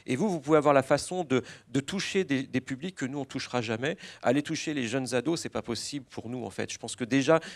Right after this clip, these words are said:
dans leur imaginaire, dans leur inconscient, euh, si c'est un prof qui parle, si c'est un chercheur qui parle, il y a une barrière. Vous, vous avez un style différent, euh, vous vous exprimez aussi avec leur code, parce qu'il y a une question générationnelle, hein, si, euh, quand on a des,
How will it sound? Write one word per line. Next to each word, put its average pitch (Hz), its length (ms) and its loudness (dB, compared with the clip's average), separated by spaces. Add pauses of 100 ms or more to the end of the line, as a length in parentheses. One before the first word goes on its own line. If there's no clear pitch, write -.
(120)
dans 123 140 6
leur 127 180 8
imaginaire, 147 560 4
dans 135 80 4
leur 123 140 4
inconscient, 135 460 -2 (340)
euh, 107 140 2
si - 180 -8
c'est - 140 0
un 113 100 8
prof 160 260 6
qui 135 120 -8
parle, 139 260 2
si 120 60 -10
c'est 110 80 -10
un 110 60 -6
chercheur - 360 -2
qui - 100 -8
parle, 139 200 0 (240)
il 117 60 -4
y 120 60 6
a - 20 10
une 127 160 2
barrière. 113 360 2 (720)
Vous, 139 200 2
vous 139 160 0
avez 113 160 2
un 104 80 2
style 110 240 -8
différent, 120 500 0 (340)
euh, 110 320 2
vous 104 120 -6
vous 120 120 -2
exprimez 139 280 -2
aussi 160 260 2
avec 131 240 4
leur 120 160 0
code, 196 180 -2
parce - 200 -6
qu'il 123 180 -2 (260)
y 113 120 -2
a 120 40 4
une 120 160 0
question 127 300 -4
générationnelle, 120 640 0
hein, 131 80 -6
si, 113 380 -6
euh, 107 160 -2
quand 117 160 -2
on 117 60 2
a 117 80 4
des, 110 180 0